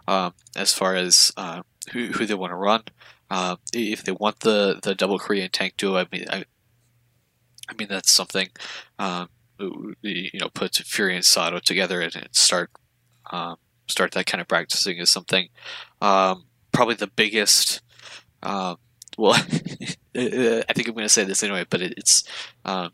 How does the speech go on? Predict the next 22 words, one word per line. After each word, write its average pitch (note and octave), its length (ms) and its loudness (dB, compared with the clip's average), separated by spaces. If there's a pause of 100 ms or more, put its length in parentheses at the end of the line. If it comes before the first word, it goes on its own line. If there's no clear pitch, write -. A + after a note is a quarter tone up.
(160)
considering A#2+ 400 2
they G2+ 80 -4
just F#2+ 200 4
signed G2 280 0
Fury, G#2 420 -2
it's - 300 -2
a G#2+ 40 2
little G2+ 140 0
surprising. F#2+ 600 2
But G2+ 160 2
I, G2+ 280 4
I A2+ 40 4
think C3 200 0
honestly G2+ 340 2
the, F#2+ 280 -2 (360)
the, A2+ 540 0
the G#2+ 120 -10
biggest A2 300 4
signing G2+ 280 2
here G#2+ 180 -2
is F2+ 80 -4
Alarm, F#2 480 2